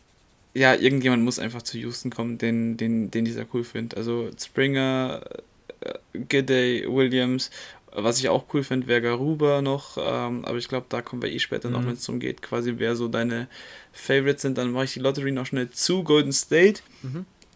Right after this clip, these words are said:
Speaker 1: Ich hab jetzt grad überlegt, geh ich hier nochmal mit dem Talent, aber Golden State ist ja ein Team, das tendenziell attackieren möchte. Und dann geh ich jetzt hier einfach mit dem potenziell fertigsten Spieler, also nicht fertigen Folge von fertig, wie das im Jugendsprachgebrauch aktuell ist, sondern
Speaker 2: Hm.
Speaker 1: einfach wirklich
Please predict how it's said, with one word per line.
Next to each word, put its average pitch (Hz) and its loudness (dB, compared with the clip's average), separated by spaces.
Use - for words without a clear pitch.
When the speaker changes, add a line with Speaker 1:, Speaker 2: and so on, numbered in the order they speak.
Speaker 1:
Ich 151 0
hab 131 8
jetzt 117 -2
grad 123 2
überlegt, 131 2
geh 131 4
ich 131 0
hier 131 2
nochmal 127 0
mit 117 -6
dem 123 -4
Talent, 127 2
aber 120 -6
Golden 123 0
State 127 -4
ist 123 -6
ja 123 -4
ein 117 -8
Team, 123 -6
das - -6
tendenziell 123 -4
attackieren 123 -2
möchte. 147 0
Und 127 0
dann 123 4
geh 120 0
ich 127 -2
jetzt 127 -2
hier 131 -2
einfach 131 -4
mit 127 -2
dem 123 -2
potenziell 127 -2
fertigsten 131 -2
Spieler, 151 -2
also - -4
nicht 117 -4
fertigen 123 -4
Folge - -6
von 123 -8
fertig, - -8
wie 123 -6
das 120 -10
im 120 -4
Jugendsprachgebrauch 131 -4
aktuell 131 0
ist, 131 -2
sondern 117 -2
Speaker 2:
Hm. 135 0
Speaker 1:
einfach 123 -8
wirklich 120 -8